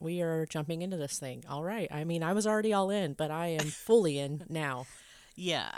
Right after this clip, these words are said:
Speaker 2: uh, there, there's gonna be another scene later on in the movie
Speaker 1: Mm-hmm.
Speaker 2: where she also has to, uh, really bring that,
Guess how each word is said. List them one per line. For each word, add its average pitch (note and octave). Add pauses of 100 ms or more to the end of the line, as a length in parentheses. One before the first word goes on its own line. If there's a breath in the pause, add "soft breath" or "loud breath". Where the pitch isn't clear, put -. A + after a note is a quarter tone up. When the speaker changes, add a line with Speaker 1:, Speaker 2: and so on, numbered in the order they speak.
(280)
Speaker 2:
uh, E3
there, F#3+
there's A#3
gonna C4
be A3
another D#3+
scene A#2+
later C3+
on B2+
in B2+
the A#2+
movie E3
Speaker 1:
Mm-hmm. C#3+
Speaker 2:
where C#3+
she D3
also C3
has -
to, A#2+
uh, D#2+ (720)
really C#3+ (400)
bring C#3+
that, A#2+